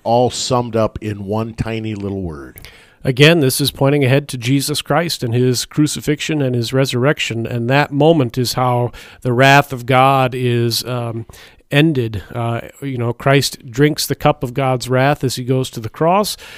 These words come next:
Speaker 2: He drinks it fully and completely, and, uh, it dies with him on the cross, and now we get the cup of life given to us in the Lord's Supper, where we drink Christ's blood for the forgiveness of our sins, and so that's a great promise for us.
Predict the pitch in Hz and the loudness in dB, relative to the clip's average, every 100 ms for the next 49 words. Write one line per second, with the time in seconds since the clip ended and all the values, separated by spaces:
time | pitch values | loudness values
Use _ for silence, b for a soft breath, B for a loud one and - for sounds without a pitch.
0 | B - 123 139 131 131 - 156 160 185 | B -10 0 0 0 -6 0 2 4 2
1 | 143 - 117 - 156 147 175 202 - - | -2 -4 -4 -2 -2 0 -4 -4 -8 -10
2 | 123 120 123 120 120 139 120 123 127 151 | -6 -4 -2 -2 -4 -4 -4 -4 0 0
3 | 139 127 127 120 120 113 B B - 117 | 0 -2 0 -2 -2 -6 B B -8 -6
4 | 110 - 135 156 - 123 120 123 120 135 | -4 0 2 2 0 -4 -2 -2 0 -2
5 | 127 131 - - 131 117 107 127 135 131 | -2 -4 -4 -6 -4 -4 -2 0 2 0
6 | - 131 123 127 127 120 117 113 117 120 | -2 -4 -2 -4 -2 -4 -4 -4 -4 -4
7 | 113 151 147 156 151 B B - 123 120 | -2 -2 0 0 -2 B B -8 -2 0
8 | 120 131 - - 123 120 120 127 127 - | 0 0 -2 -2 -2 -2 -2 -2 -2 -4
9 | 123 - 113 127 131 - 117 117 - 131 | -8 -8 -6 -4 -4 -6 -6 -6 -6 -6
10 | 127 131 113 110 123 123 120 120 117 120 | -6 -6 -6 -8 -8 -8 -8 -8 -8 -8
11 | - 117 113 - - - - - | -8 -8 -8 -10 -10 -12 -10 -10